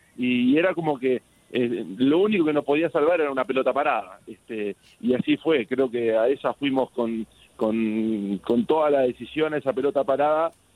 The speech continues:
y, mm, este, no recuerdo si fue Reynoso el que le hace penal a Diego Coloto, y, y bueno, y viene la posibilidad de, de patear un penal.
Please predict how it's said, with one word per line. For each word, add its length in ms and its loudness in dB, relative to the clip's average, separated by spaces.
y, 420 -2
mm, 500 -4
este, 500 0
no 200 4
recuerdo 540 0
si 480 -10
fue 120 0
Reynoso 720 0
el 120 -6
que 120 -4
le 140 2
hace 220 -8
penal 420 -2
a 140 -2
Diego 260 2
Coloto, 600 0
y, 540 -6
y 20 0
bueno, 300 0
y 80 -4
viene 200 0
la 100 0
posibilidad 520 0
de, 140 2
de 180 -6
patear 300 -2
un 100 -6
penal. 360 -2